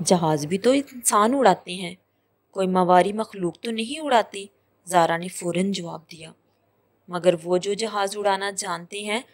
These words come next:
बाकायदा इल्म और तरबियत हासिल करने के अलावा वो सलाहियत भी तो होनी चाहिए जो जहाज़ उड़ाने के लिए ज़रूरी होती है। मैं नहीं जानता कि तुमने कभी एक सफ़े का मजमून भी लिखा होगा।" नसारुद्दीन ने बहुत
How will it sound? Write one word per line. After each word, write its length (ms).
बाकायदा 560
इल्म 300
और 140
तरबियत 420
हासिल 340
करने 300
के 120
अलावा 380
वो 60
सलाहियत 600
भी 80
तो 140
होनी 300
चाहिए 400
जो 240
जहाज़ 480
उड़ाने 380
के 120
लिए 200
ज़रूरी 420
होती 340
है। 180
मैं 200
नहीं 320
जानता 460
कि 80
तुमने 420
कभी 320
एक 240
सफ़े 340
का 160
मजमून 460
भी 100
लिखा 300
होगा।" 400
नसारुद्दीन 680
ने 100
बहुत 300